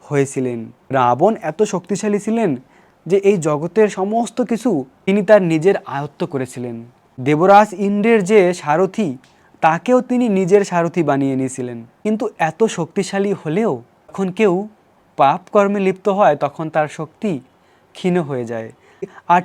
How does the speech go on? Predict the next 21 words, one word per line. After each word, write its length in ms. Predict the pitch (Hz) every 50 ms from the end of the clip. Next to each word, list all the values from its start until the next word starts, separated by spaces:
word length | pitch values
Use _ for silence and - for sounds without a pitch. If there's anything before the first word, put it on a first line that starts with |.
| 180
ঠিক 180 | - 214 - -
তেমনি 420 | - 156 147 156 175 196 220 214
ভগবান 520 | 175 147 135 147 139 147 147 156 160 156 135
রামচন্দ্রের 720 | 139 131 131 151 170 170 - 185 185 185 180 190 180 165 180 -
তীক্ষ্ণ 320 | 208 202 208 - 220 220
বাণের 440 | 180 143 151 143 143 151 180 196 185
আঘাতের 460 | - 143 143 135 151 165 - 185 175
দ্বারা 340 | 160 180 190 196 147 156 175 - _ _ _ _ _ _ _ _ _ _ _ _ -
রাবণ 500 | 135 135 135 127 127 131 143 208 240 220
এখানে 360 | 214 202 - 202 196 180 165 - -
আহত 340 | - 156 135 143 165 165 -
হত। 180 | 160 135 147 135 -
ভগবানের 520 | 143 139 131 127 147 170 190 214 240 247 202
শক্তি 340 | - 220 202 - - 233
হলো 240 | 214 240 240 247 - -
অসীম, 540 | 170 156 147 - - - 254 226 170 139 131 131 - _ - - - -
আর 120 | - 185 196
ভগবানের 640 | 175 139 120 147 143 143 151 180 196 220 240 233 233
করুণাও 600 | - - 165 156 156 160 170 185 214 247 254 -
অসীম। 540 | 165 160 135 - - 131 120 117 113 113 120 _ _ _ _ _ _ -
রাবণ 480 | 139 151 151 151 165 170 220 240 240